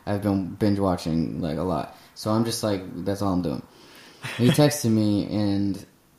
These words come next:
Speaker 1: I respond, and I'm just like, I'm confused 'cause I was like, "Maybe he's asking, do I have the time for a phone call?" Or maybe, maybe he just wants to, like, I don't know.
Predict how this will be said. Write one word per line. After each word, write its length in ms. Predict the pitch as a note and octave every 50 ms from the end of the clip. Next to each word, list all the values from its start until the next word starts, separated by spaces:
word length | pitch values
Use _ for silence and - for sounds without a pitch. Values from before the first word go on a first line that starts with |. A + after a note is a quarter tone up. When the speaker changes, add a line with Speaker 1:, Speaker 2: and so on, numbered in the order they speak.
| _ _ _ _ _
Speaker 1:
I 400 | - G#2+ G#2+ G#2+ G2+ F#2+ F#2+ F#2 - -
respond, 720 | G#2+ A2 A2 - - - B2+ C3+ C#3+ C#3 B2+ A2 G#2+ G#2
and 60 | G#2 G#2
I'm 160 | G#2 G#2 G#2
just 180 | G#2 - -
like, 380 | G2 F#2+ F2+ E2+ D#2 C2+ - - - - _ _ _ _ _ _ _ _ _ _ _ _ -
I'm 120 | A2 G#2+
confused 520 | - A#2+ A2 A2+ - C3 C3+ C#3 C3 - -
'cause 340 | A#2+ A2 G2+ G2 G2 - - - - _ _ _ _ _ _ _ _ _ _ _ _ _ _ _ _ _ _ _ _ _ _ _ _ G2+
I 120 | G#2+ A2+
was 100 | A2 A2
like, 280 | A2 A2+ G#2+ G2 F2+ - - - - - - _ _ _ _ _ _ _ _ _ _ _ _ -
"Maybe 220 | A#2 C#3 D3+ E3+
he's 160 | E3+ E3 D3+ D3
asking, 320 | C#3 C3 B2+ - C3 A#2+
do 80 | B2+ B2
I 40 |
have 60 | A#2 A2
the 60 | G2+
time 220 | - A#2+ A#2 A2 G#2
for 120 | G#2+ G2+
a 60 | F#2+
phone 320 | F#2+ - - A2+ A2 A2 G#2+
call?" 320 | G2 G2 F#2 E2+ E2 -
Or 340 | - F#2+ G2+ G#2 G2+ G2 F#2
maybe, 360 | D#2+ A2 B2 C3 C3+ C#3+ C#3+ C3+ B2 C3
maybe 180 | C#3+ - D#3+ D#3+
he 120 | E3 E3 D#3+
just 200 | - - - -
wants 220 | C3 B2 - -
to, 60 | - -
like, 220 | - A#2 G#2+ F2+ - A2+ A2+
I 180 | - A2+ B2+
don't 100 | C3 B2
know. 160 | G2+ - -